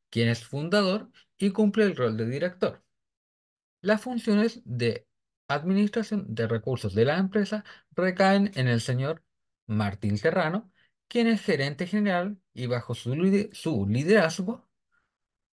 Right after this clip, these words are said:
se ha determinado cinco gerencias para las siguientes áreas:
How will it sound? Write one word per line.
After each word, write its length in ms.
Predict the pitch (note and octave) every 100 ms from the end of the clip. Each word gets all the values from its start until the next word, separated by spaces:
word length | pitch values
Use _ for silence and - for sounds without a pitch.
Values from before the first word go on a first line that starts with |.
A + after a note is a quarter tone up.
| _ _
se 260 | - F3
ha 80 | E3+
determinado 760 | C#3 A#2+ B2+ C#3+ E3+ F#3 G#3+ -
cinco 380 | - F3+ F#3 G3
gerencias 580 | E3 B2+ A#2+ F#3 G3 _ _ _ _ -
para 200 | C#3 C3+
las 120 | B2
siguientes 480 | - G2+ B2+ C3+ F#3
áreas: 340 | B2 F#2 -